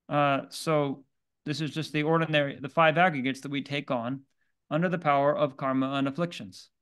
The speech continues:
Uh, so in a lot of ways, it actually is coextensive with, with the Vaibhashika, except as we say, in the,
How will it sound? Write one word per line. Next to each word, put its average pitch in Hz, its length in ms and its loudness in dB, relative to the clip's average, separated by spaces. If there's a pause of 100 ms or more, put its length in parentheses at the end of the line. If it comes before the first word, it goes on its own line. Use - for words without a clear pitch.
(920)
Uh, 147 380 2
so 190 380 2
in 202 140 -2
a 208 40 2
lot 240 220 6
of 175 80 4
ways, 170 360 2
it 165 220 -4
actually 175 440 -2
is 175 340 2 (600)
coextensive 175 720 2
with, 135 220 -2
with 135 240 -4
the 135 220 -2
Vaibhashika, 139 720 2
except 156 440 -2
as 135 160 -4
we 131 160 -2
say, 190 280 2
in 135 80 2
the, 135 220 -2